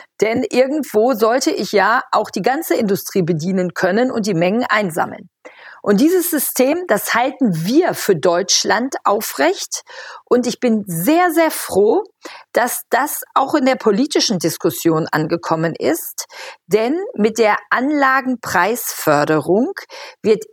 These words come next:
erstmals sehr konkret dieser Einzelwagenverkehr unterstützt. Anlagenpreisförderung heißt, dass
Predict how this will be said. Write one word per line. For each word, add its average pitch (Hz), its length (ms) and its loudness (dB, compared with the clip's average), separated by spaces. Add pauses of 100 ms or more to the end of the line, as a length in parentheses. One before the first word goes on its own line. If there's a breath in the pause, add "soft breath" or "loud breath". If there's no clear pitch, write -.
erstmals 247 1040 0
sehr 190 440 0
konkret 254 680 -2
dieser 202 300 0 (100)
Einzelwagenverkehr 160 1300 -2
unterstützt. - 720 -10 (720 soft breath)
Anlagenpreisförderung 254 1300 0 (120)
heißt, 262 540 -2 (380 loud breath)
dass 254 480 -2